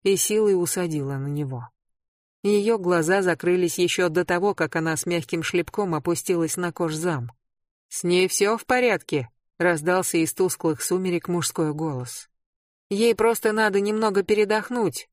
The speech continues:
ответила я и вернулась к Хелен, которая извивалась под знакомые гитарные рифы в нескольких метрах от нас. Я дала себе слово не спускать с Марго глаз.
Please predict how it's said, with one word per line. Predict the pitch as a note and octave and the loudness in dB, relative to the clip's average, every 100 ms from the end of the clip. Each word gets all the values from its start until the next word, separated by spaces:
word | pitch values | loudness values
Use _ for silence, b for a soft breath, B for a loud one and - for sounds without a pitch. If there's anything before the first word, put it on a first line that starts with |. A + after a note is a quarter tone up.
| _ - | _ -4
ответила | F3 F3 E3 - D#3 | -2 0 0 0 0
я | D3+ D3 G3+ | 0 0 -2
и | F3 | -2
вернулась | C#3+ D3 D3+ E3+ D3+ C#3 | -2 -2 -2 0 0 -2
к | - | -10
Хелен, | - F#3+ G#3 G3+ F#3+ B B B | -2 0 0 -2 -4 B B B
которая | - F#3 F#3+ F3+ D#3+ | -4 0 2 2 2
извивалась | D3 E3 D3+ F3+ F3 D#3 | 2 2 2 2 0 0
под | F#3 D#3 | -2 0
знакомые | D#3+ D3+ F3+ F3+ E3 | 0 0 -2 0 0
гитарные | D3 D#3+ - D#3+ D3+ D3+ D3 | 0 -2 0 -2 0 0 0
рифы | E3 F#3 F3 | -2 -2 -2
в | D3 | -2
нескольких | D3 C#3+ - D#3+ C#3+ D#3 - | -2 -4 -2 -4 -2 -6 -4
метрах | D3+ C#3 D3 B2+ | -6 -6 -8 -10
от | D#3 - | -10 -8
нас. | D3+ B2 - - _ _ _ _ _ _ _ _ _ | -8 -8 -10 -16 _ _ _ _ _ _ _ _ _
Я | F#3+ G3+ | 0 2
дала | F#3 F3+ F#3 | 2 2 2
себе | F3+ E3 F3 | 0 0 -2
слово | - F#3 F3 F3 | 0 0 0 0
не | F3 | -2
спускать | E3+ E3+ D#3 - E3+ - | -2 -2 -4 -4 -6 -4
с | - | -4
Марго | E3 D#3 D3+ | -4 -2 -4
глаз. | D#3 E3 D#3+ B2 - | -4 -2 -2 -2 -6